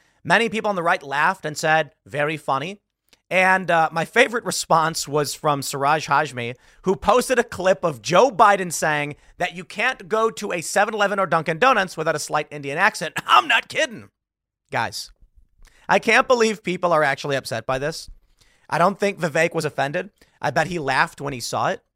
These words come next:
It's kinda crazy to me that you make an observational joke about the fact that there's a high rate of Indian,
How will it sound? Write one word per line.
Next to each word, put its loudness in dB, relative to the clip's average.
It's -2
kinda 2
crazy 2
to -4
me -6
that -4
you 2
make 4
an 2
observational 2
joke -2
about 4
the 0
fact 4
that -12
there's 2
a -2
high 4
rate -6
of -2
Indian, -6